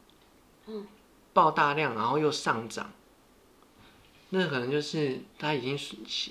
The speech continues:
Speaker 2: 事前就先布局好了。
Speaker 1: 嗯。
Speaker 2: 然后开始在买进很多的，就开始在炒那档股票，就大批的买进去。
Speaker 1: 嗯。
Speaker 2: 那股，股价就上去，大家一定会，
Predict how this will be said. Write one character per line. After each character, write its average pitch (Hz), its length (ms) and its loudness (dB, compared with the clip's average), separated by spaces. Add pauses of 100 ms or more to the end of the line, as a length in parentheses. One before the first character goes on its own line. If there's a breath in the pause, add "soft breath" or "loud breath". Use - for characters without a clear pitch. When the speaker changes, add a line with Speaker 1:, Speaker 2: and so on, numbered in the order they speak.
(120)
Speaker 2:
事 180 300 2
前 123 260 -2
就 135 120 -2
先 135 220 0
布 131 220 -2
局 107 240 -2
好 - 300 -6
了。 - 140 -18 (500)
Speaker 1:
嗯。 220 140 -8 (160)
Speaker 2:
然 127 140 0
后 147 100 4
开 156 220 0
始 156 160 -6
在 143 160 -2
买 123 280 -4
进 135 200 -2
很 113 200 -8
多 117 200 -6
的， - 140 -10 (480)
就 156 180 2 (340)
开 160 180 -2
始 131 140 -6
在 139 180 -2
炒 113 280 -6
那 127 160 -2
档 113 160 -4
股 - 240 -8
票， - 220 -6 (920)
就 151 120 0
大 143 280 2
批 131 180 -4
的 123 120 0
买 117 200 -6
进 117 260 -10
去。 110 320 -10 (480)
Speaker 1:
嗯。 180 180 -10
Speaker 2:
那 156 80 -4
股， 123 300 -4 (400)
股 123 200 -2
价 147 180 2
就 151 100 4
上 139 240 2
去， 127 160 -4
大 147 220 2
家 151 140 2
一 131 60 2
定 143 220 2
会， 156 180 0